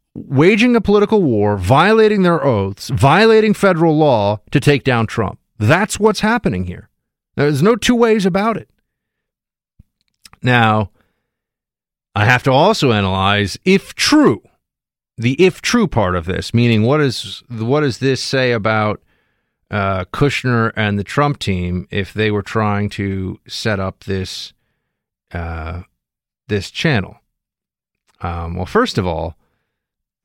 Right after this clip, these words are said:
interesting in this piece, they say that, quote, "neither the meeting nor the communications of Americans involved were under U S surveillance." So, um, they're, they're establishing that for us.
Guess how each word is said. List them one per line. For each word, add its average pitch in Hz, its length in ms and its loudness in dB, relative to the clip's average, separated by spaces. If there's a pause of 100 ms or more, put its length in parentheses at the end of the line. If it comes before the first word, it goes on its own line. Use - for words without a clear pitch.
(380)
interesting 143 460 -2
in 110 60 2
this 104 120 0
piece, - 360 -2
they 110 140 0
say 139 720 0 (420)
that, - 140 -6
quote, 151 280 4
"neither 214 440 4
the 180 80 4
meeting 240 360 2
nor 208 140 4
the 190 80 0
communications 175 720 0
of 143 80 -2
Americans 143 480 0
involved 120 560 0
were 107 180 -4
under 123 240 0
U 110 320 0
S 104 140 -4
surveillance." 98 960 -6
So, 90 500 -4 (760)
um, 82 540 -10
they're, 92 520 -6
they're 107 160 -2
establishing 113 580 -2
that 107 260 -2
for - 360 -14
us. - 320 -16